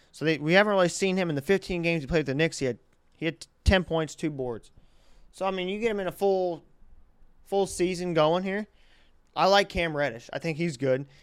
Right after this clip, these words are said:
And he's only twenty-two years old. Um, Obi Toppin is only twenty-four. He's, he's a guy who has not lived up, but maybe s-, change of scenery. He's still young. I mean,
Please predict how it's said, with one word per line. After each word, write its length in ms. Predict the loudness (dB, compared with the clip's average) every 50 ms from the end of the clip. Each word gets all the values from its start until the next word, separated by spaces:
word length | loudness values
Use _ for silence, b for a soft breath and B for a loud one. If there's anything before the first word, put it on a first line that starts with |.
| b b
And 100 | -4 -2
he's 140 | -2 -2 0
only 160 | 0 -2 -2
twenty-two 460 | -2 -2 -2 -2 0 -2 -2 -2 -2
years 240 | 0 0 0 0 0
old. 260 | 0 0 0 -2 -4 -8 -16 -20 _ _ _ _ _ _ _ _ _ _ _ _ _ _ _ _ _ _ _ _ -2
Um, 360 | 2 4 4 4 4 2 2 2
Obi 260 | 2 2 2 2 2
Toppin 540 | 2 4 6 6 6 4 2 -2 -6 -8 -12 -16 _ _ _ _ _ _ _ _ -8
is 80 | -4
only 200 | -2 0 0 0
twenty-four. 600 | 0 0 0 0 0 0 -2 -2 -2 0 0 0
He's, 140 | 0 -2 -4 -10 -16 -16 -16 -18
he's 360 | -18 -10 -6 -4 -4 -4 -4
a 80 | -6 -4
guy 440 | -2 0 0 0 0 -2 -4 -6 -10 b b b b b b b b b
who 200 | -10 -8 -6 -6
has 180 | -4 -4 -6 -4
not 200 | -4 -4 -2 0
lived 240 | 0 0 0 2 2
up, 220 | 0 0 0 -2 -8 -12
but 120 | -10 -8
maybe 360 | -6 -6 -4 -4 -6 -8 -8 -12
s-, 140 | -18 -16 -14 -14 -10
change 280 | -6 -4 -4 -2 -4
of 60 | -4 -4
scenery. 300 | -4 -4 -4 -4 -4 -8
He's 80 | -8
still 200 | -6 -4 -2 -2
young. 340 | 0 0 -2 -2 -4 -6 -10 -8
I 40 | -6
mean, 240 | -4 -4 -4 -4